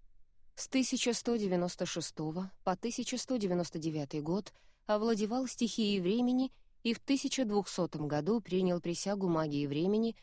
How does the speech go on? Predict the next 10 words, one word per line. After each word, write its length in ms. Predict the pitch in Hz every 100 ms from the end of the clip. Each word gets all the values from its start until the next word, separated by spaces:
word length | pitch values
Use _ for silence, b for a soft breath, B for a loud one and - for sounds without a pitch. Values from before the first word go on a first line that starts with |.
| b b
перед 260 | - 190 196
старейшинами. 800 | - 185 160 139 - 139 127 123 - - - - -
С 120 | -
тысяча 420 | 202 185 175 -
двухсотого 680 | 160 165 - 165 151 151 156
года 340 | 143 180 175
по 160 | - 165
нынешний 600 | 165 175 208 - 247 254 - -
числится 720 | - 202 202 214 202 - 196 -
пропавшим. 680 | 185 - 147 - - 143